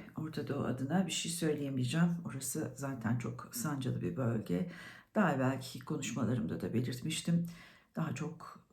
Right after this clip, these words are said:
e, insan canı yanacak orada. E, tarihi böyle, karması böyle, varoluşundan beri neredeyse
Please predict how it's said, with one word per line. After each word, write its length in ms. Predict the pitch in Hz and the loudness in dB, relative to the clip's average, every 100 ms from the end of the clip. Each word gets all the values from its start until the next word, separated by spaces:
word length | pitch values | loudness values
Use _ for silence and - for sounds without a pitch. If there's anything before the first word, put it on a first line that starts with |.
| - | -10
e, 60 | |
insan 540 | - - 123 - 127 127 - - 110 | -6 -4 -4 2 2 2 -2 -8 -6
canı 220 | - 131 131 | -2 0 2
yanacak 760 | 113 117 - 131 - - - | 2 2 -2 -4 -6 -10 -8
orada. 580 | - 127 127 147 170 180 - - - - - | -4 -2 -2 0 0 0 -8 -20 -20 -20 -10
E, 220 | - - | -6 -6
tarihi 600 | - 156 160 165 - 170 | -4 0 2 2 4 4
böyle, 600 | 139 139 - 143 175 180 - | 4 0 -2 2 4 2 -2
karması 640 | - 156 143 127 - 117 | -4 -2 2 2 2 0
böyle, 380 | 123 120 120 165 | 2 4 4 2
varoluşundan 840 | 135 127 117 - - 143 139 139 | 2 2 0 -2 -4 -4 -4 -2
beri 240 | 127 123 - | 0 0 2
neredeyse 720 | - - - 64 - - | 0 0 -2 -2 -2 -4